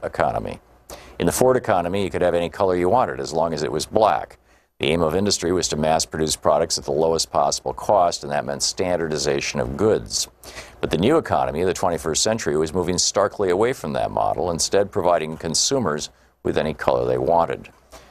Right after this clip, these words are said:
The Starbucks economy was based on creating v-, greater value through customization,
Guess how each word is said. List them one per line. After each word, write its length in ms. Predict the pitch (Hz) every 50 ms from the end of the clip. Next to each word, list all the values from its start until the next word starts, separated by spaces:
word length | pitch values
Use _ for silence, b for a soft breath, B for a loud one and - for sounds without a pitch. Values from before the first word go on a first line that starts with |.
| B B
The 100 | - -
Starbucks 460 | - - 92 85 80 80 80 78 - 78
economy 460 | - - 76 67 65 65 69 85 90
was 140 | 85 73 -
based 300 | - 76 76 73 - 73
on 120 | 69 67
creating 440 | - - 80 78 73 67 69 69 67
v-, 180 | 65 69 71 73
greater 380 | - - 90 92 92 82 76 71
value 520 | 65 67 76 80 87 101 92 71 67 82
through 200 | - - 80 73
customization, 880 | - - 78 73 - - 80 78 78 73 104 107 107 104 - - - -